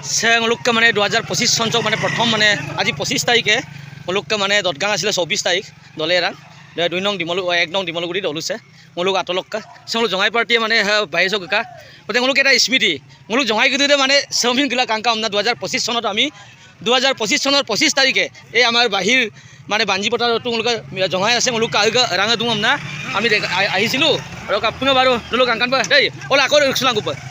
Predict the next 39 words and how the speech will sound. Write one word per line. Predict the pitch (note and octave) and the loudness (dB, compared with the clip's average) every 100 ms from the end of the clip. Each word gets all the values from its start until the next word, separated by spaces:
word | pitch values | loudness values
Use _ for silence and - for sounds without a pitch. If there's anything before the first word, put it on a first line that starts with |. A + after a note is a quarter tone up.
| - C3+ - | -14 -12 -2
এই | B3+ C4 | 2 4
ইয়াৰ | C#4 | 4
এটা | C#4+ C#4+ | 4 2
স্মৃতি | B3+ C4 C4+ | 2 2 2
আৰু | A3+ D#3+ | 2 -2
এই | F3+ | -4
ঘৰৰ, | F3+ D#3+ | -4 -2
অ। | D#3 D3 C#3+ - - - - - | -4 -4 -6 -10 -10 -12 -12 -14
মানে | A#3 A3 | -12 -6
দলে | F#3 | 0
এৰাং | F#3 F#3 | 2 0
জঙাই, | D#3 D3 B2+ | -4 -6 -4
হেই। | C#3+ G#3+ - _ G3 - C4+ - F3+ D#3+ - | -2 -2 -4 _ -20 -20 -20 -20 -20 _ -6
আমি | F#3+ | -2
নাম | A#3 A3+ G3+ | 0 0 0
মানে | A3+ | 2
বাইক | F#3+ G#3 | 2 2
লেৰি, | A#3 A#3 A#3+ A#3 | 4 4 4 2
বাইক | G3 F#3+ A3+ | 2 2 2
এনেকে | G#3+ G3+ | 2 0
বাইক | G3 G#3+ | 2 2
এশ | G#3+ - G#3+ | 0 -2 -2
জাল, | G#3 G#3+ | 0 -2
বাইক, | F#3 F#3+ F#3+ - | 0 -2 -2 -8
বাইক | - F3+ F#3+ | -4 -2 -2
ৰকম | F3 F#3+ | -4 -6
ট্ৰেক্টৰক | F#3 F#3 F#3+ G3 | -8 -6 -4 -4
দিওঁ | F3 | -6
আখেৰে। | F3 D#3 G3+ - _ - | -10 -10 -12 -16 _ -18
ট্ৰেক্টৰ | E3 - F3+ | -14 -8 -8
দে-, | F3 D#3 | -8 -10
দে-, | D3+ | -10
দেখাওঁ | D3 E3 F3+ | -10 -8 -8
আপোনালোকক। | E3 D#3+ G#3+ - _ _ _ | -6 -10 -12 -16 _ _ _
চেঙুলো | - D#3+ D#3 D#3+ | -16 -12 -12 -10
মানে, | D#3 D#3+ | -8 -8
আ, | D#3 - A3+ _ _ _ _ - D#3 D#3 | -10 -16 -20 _ _ _ _ -10 -8 -8
বাঞ্জি | D#3+ F3+ | -10 -10
পথাৰ, | F#3 F#3+ F#3+ | -8 -2 0